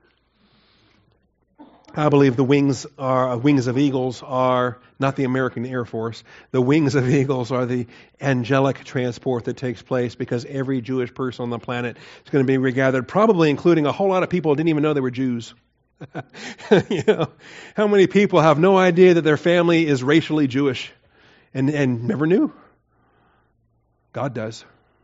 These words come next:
God knows precisely, and they will find themselves in the land of Israel. Now, the issue on the second time, I think, is critical because, um, it is said,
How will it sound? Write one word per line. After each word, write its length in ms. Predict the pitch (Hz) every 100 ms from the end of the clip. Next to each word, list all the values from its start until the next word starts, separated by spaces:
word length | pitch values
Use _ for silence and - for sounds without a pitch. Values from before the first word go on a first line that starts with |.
| _ _ _ _ _ _
God 200 | - 120
knows 160 | 123 120
precisely, 680 | - 113 113 110 - 107 98 _ _ _ _ _ _
and 100 | 117
they 80 | 117
will 120 | 117 113
find 300 | - 120 113
themselves 420 | 110 117 107 107
in 220 | 107 104 _ _ _ _
the 80 | 107
land 240 | 110 107
of 100 | 107
Israel. 460 | 120 110 - 113 113 _ _ _ _ _ _ _ _ _ _ _ _ _
Now, 200 | 156 139 - - - -
the 140 | - 190
issue 220 | 247 240
on 80 | 196
the 80 | 147
second 320 | 202 190 151
time, 180 | 147 147
I 80 |
think, 180 | 131 147
is 100 | 131
critical 420 | - 131 117 113 110 _ _ _ _ _ _ _
because, 760 | 147 143 170 160 156 147 - - -
um, 260 | 156 143
it 140 | 156 156
is 240 | 135 - -
said, 480 | - 180 185 180